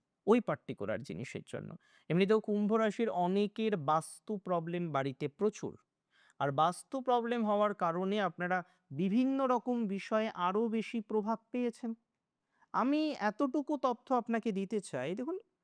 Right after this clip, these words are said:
সম্পূর্ণ প্রবলেম সমাধান হয়ে যাবে এটা বলার, আহ, অবকাশ নেই, তবে এটুকু বলতে পারি, পরিস্থিতি ভালো দিকে যাবে।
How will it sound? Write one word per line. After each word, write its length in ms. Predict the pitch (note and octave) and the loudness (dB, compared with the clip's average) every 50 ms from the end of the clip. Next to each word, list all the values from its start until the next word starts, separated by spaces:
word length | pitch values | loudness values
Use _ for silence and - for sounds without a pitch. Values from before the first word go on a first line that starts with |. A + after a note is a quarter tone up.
| _ _ _ | _ _ _
সম্পূর্ণ 640 | - - F3+ E3+ F#3 G#3 G3+ - C#4 C#4 C#4 C4+ C4 | -6 -2 -2 0 0 -2 -2 -2 -2 -2 0 -2 -2
প্রবলেম 560 | B3+ - B3 A3+ G#3 G3+ A3+ A#3 A#3 A#3 A3+ | -2 0 0 0 0 2 0 0 0 0 -2
সমাধান 480 | - - G#3 F#3 G3 G3 G3+ G#3 G#3 | -4 -4 -4 -2 -2 0 0 0 0
হয়ে 220 | G3+ G3+ G3+ G3+ F#3 | 0 0 0 0 0
যাবে 220 | F3+ G3+ F#3+ F#3+ | 0 -2 0 0
এটা 160 | F3+ E3+ F#3+ | -2 -2 -2
বলার, 460 | F#3 E3 E3 E3+ F3 F3+ F#3 F#3 F3+ G#3 _ _ _ _ _ _ _ _ | -2 0 0 0 2 2 2 0 -2 -4 _ _ _ _ _ _ _ _
আহ, 220 | - C#3+ D3 C#3+ - | -4 -2 -2 -2 0
অবকাশ 580 | - D#3 D#3 E3 F3 - - F3+ - - - - | 0 -2 -2 -2 -2 -4 -4 -6 -6 -6 -8 -8
নেই, 140 | C3+ A2+ - _ _ _ _ _ _ _ _ _ _ _ _ _ _ _ _ _ _ _ _ _ _ _ _ _ _ | -8 -8 -8 _ _ _ _ _ _ _ _ _ _ _ _ _ _ _ _ _ _ _ _ _ _ _ _ _ _
তবে 180 | - E3 F3 F#3 | 0 2 4 4
এটুকু 280 | F#3 B3 A#3+ - C4+ B3 | 4 2 0 -2 0 4
বলতে 340 | G#3+ G#3+ G3+ G3 - A3 | 6 6 6 6 4 0
পারি, 320 | F3+ - C#3+ B2+ - F#3+ A#3 - | -2 -2 -4 -6 -6 -8 -10 -6
পরিস্থিতি 440 | - E3 F3+ F3 - - F#3 - G#3 | -4 -4 -4 -4 -6 -12 -10 -10 -10
ভালো 320 | E3+ D#3+ B2+ C3+ B2+ C3+ A#2+ | -10 -8 -8 -6 -6 -6 -6
দিকে 240 | - - - - | -8 -12 -16 -18
যাবে। 320 | - - E3+ D#3+ _ _ | -18 -18 -20 -20 _ _